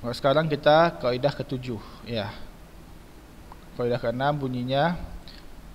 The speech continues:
"Wa mastata' taf'al minal ma'mur wajtam-,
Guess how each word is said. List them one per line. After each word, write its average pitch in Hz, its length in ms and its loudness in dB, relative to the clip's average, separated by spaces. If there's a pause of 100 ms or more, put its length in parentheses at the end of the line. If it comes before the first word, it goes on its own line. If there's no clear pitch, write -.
(260)
"Wa 160 160 10
mastata' 170 600 6
taf'al 175 800 8
minal 147 320 2
ma'mur 160 640 2
wajtam-, 151 520 4